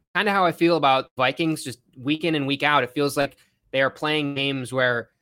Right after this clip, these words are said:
they probably shouldn't be winning, but over and over again, they continue to find a way. And I think that's kind of what was reiterated post-game and is probably getting a little annoying for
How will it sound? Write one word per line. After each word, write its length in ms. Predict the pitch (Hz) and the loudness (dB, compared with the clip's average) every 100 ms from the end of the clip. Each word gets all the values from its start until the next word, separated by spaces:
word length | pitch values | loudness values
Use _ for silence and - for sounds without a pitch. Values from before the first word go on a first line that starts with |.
| _ | _
they 60 | - | -16
probably 460 | - 139 160 165 151 | -2 0 0 0 0
shouldn't 260 | - 139 | -2 -4
be 80 | 127 | -4
winning, 380 | 120 156 156 107 | -2 -2 -2 -4
but 100 | 117 | 0
over 240 | 131 135 | 0 0
and 80 | 131 | 0
over 460 | 135 127 120 113 - _ - | 0 0 -2 -4 -10 _ -14
again, 460 | 123 123 120 113 107 _ _ _ - | -6 -2 -2 -4 -12 _ _ _ -8
they 100 | 123 | -8
continue 380 | 123 - 143 143 | -6 -4 -2 -2
to 80 | |
find 200 | 135 139 | 0 0
a 40 | 127 | 0
way. 160 | 127 | 0
And 120 | 143 131 | -2 -2
I 60 | |
think 140 | 135 139 | -4 -2
that's 180 | 135 | -4
kind 180 | - 139 | -2 -4
of 140 | 139 - _ | -4 -8 _
what 120 | - | -12
was 140 | 135 117 | -10 -6
reiterated 560 | 139 139 135 135 127 | -2 0 0 -2 -2
post-game 520 | 139 143 - - 165 | -4 -4 -4 -6 -2
and 120 | 147 120 | -4 -6
is 120 | 135 | -12
probably 300 | - 160 175 | -4 -2 0
getting 320 | 139 139 143 - _ _ - | 0 -2 -2 -12 _ _ -8
a 60 | |
little 240 | 139 143 131 | -2 0 0
annoying 260 | 135 160 | 0 -2
for 60 | 147 | -4